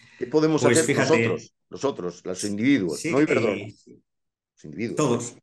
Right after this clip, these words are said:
Speaker 1: Iberdrola
Speaker 2: Todos,
Speaker 1: cuatro.
Speaker 2: todos, todos, los, los periodistas, los, los medios de comunicación, las empresas, los ciudadanos, las universidades. Bueno, primero, ¿existe ese riesgo? Sí,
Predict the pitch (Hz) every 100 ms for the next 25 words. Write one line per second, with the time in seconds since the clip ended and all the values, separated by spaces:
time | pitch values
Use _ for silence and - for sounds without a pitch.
0 | _ _ _ - 82 110 147 120 110 -
1 | 127 131 107 - - 131 117 110 - -
2 | 110 98 90 95 107 - 101 101 135 -
3 | 127 135 - - 104 95 95 113 95 -
4 | 120 120 113 113 110 107 104 - 139 120
5 | 110 101 127 131 120 104 - 104 104 117
6 | 135 120 143 - _ _ 117 113 110 107
7 | 107 120 131 151 - - - 147 131 123
8 | 123 131 107 104 - 135 156 151 143 123
9 | 101 92 92 -